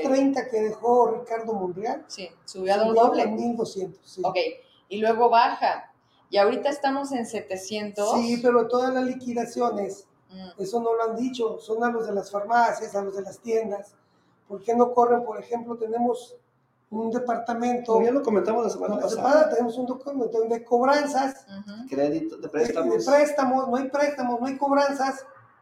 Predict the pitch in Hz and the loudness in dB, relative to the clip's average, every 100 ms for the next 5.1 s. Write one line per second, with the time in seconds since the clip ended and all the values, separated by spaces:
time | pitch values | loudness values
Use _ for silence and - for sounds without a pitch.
0 | - 175 214 208 214 226 233 226 196 - | -18 -10 -4 -2 0 -2 -2 -2 -4 -4
1 | 233 233 220 - 214 190 - 226 311 302 | -4 -2 -4 -2 -4 -4 -2 0 2 2
2 | - 202 190 - - - 214 240 254 233 | 6 8 8 6 0 2 6 6 4 2
3 | 220 196 196 196 196 196 190 - - 214 | 0 0 -2 -4 -4 -8 -8 -10 -8 -4
4 | 208 196 180 - 170 156 151 - 208 202 | -2 -2 -4 -2 0 0 -4 -12 -14 -14
5 | - | -14